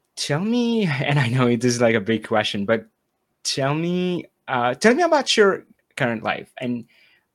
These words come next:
what does it mean for you? What value does it bring for you to be in, not be in a conventional nine-to-five, you show up at work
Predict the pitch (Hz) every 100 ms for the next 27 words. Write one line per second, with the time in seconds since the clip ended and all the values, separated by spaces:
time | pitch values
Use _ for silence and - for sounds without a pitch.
0 | _ _ _ _ _ - 127 135 175 185
1 | 196 202 - - 147 151 151 143 107 101
2 | 101 123 143 - 120 107 117 113 113 120
3 | 123 120 104 107 104 101 - 101 98 95
4 | - 98 95 92 87 82 80 - _ _
5 | _ _ _ - - 117 110 107 - _
6 | - - 104 98 123 127 127 - 120 110
7 | 107 - 117 127 - 123 123 117 107 101
8 | 101 98 101 101 - 104 98 92 92 92
9 | 95 92 95 - 98 92 92 92 90 87
10 | 87 85 - 90 85 90 90 87